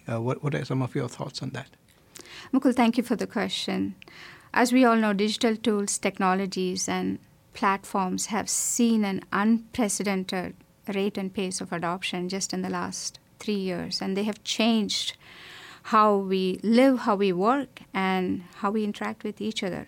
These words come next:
Speaker 2: Most importantly, how we interact with companies that we do business with. Let's look at some statistics. World's population is approximately seven point six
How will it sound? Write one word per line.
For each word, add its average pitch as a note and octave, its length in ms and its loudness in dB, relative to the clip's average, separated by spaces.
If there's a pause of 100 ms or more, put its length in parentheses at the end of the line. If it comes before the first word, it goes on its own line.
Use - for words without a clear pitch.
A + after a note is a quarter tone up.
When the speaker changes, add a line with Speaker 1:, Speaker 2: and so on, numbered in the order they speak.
Speaker 2:
Most G3+ 360 -4
importantly, G3 720 -4
how G3+ 200 -2
we G3+ 140 -2
interact F#3+ 560 -4
with F#3 480 -6 (540)
companies A#3 580 2
that F#3+ 240 -4
we G3+ 60 0
do F#3+ 180 0
business F#3 440 -4
with. F#3 180 -8
Let's A#3+ 240 -2
look C#4 100 -4
at B3+ 100 -2
some G#3 320 0
statistics. - 920 -4 (840)
World's A3 360 2
population G#3 720 0
is F#3+ 360 -4
approximately G3 800 -2
seven G#3 440 0
point F#3+ 440 -4 (360)
six - 500 -2